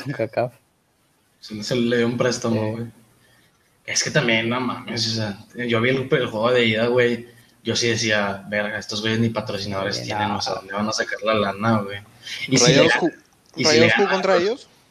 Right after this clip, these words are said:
Speaker 2: No, es el Cruz Azul.
Speaker 3: Ah. ¿Cuánto
Speaker 2: Y
Speaker 3: quedó?
Speaker 2: s-, eh, cero cero.
Speaker 3: No mames, güey, ¿cómo, güey?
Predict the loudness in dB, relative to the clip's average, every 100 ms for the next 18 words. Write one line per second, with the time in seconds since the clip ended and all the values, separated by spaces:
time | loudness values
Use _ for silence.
0 | -6 2 2 2 -4 -18 _ -4 0 2
1 | 4 2 0 -6 -12 _ _ _ _ _
2 | -20 -20 _ _ _ _ _ _ _ _
3 | _ _ -18 -12 -2 0 2 -2 -8 _
4 | _ -16 -8 -6 -6 -8 -8 0 2 4
5 | 4 4 0 -10 -16 -16 -18 -20 _ _
6 | _ _ _ _ _ _ -4 0 2 4
7 | 2 0 0 2 2 2 -2 -6 -16